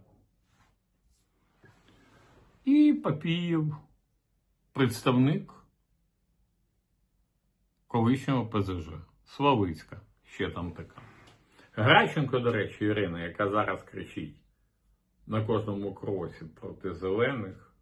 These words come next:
вона попросила, ще й ручкою себе дописала там, як підписанта.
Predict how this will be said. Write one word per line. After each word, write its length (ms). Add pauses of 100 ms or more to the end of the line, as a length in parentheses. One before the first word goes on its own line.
(920)
вона 320
попросила, 760
ще 180
й 40
ручкою 480
себе 360
дописала 760 (160)
там, 80 (680)
як 240
підписанта. 720